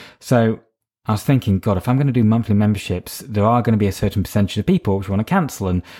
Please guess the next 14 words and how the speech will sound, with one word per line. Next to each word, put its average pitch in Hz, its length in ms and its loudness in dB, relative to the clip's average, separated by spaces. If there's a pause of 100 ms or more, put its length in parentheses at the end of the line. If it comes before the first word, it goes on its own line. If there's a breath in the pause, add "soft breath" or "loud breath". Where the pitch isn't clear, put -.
(160 loud breath)
I'm 95 180 0
guessing 123 640 0
the 117 260 -4
lifespan 98 560 0
will 95 80 2
be 98 140 2
about 95 220 0
eight, 113 200 0
nine 98 240 2
months 107 400 -2
before 104 340 -2
people 107 280 0
wanna 98 240 0
cancel." 131 480 -2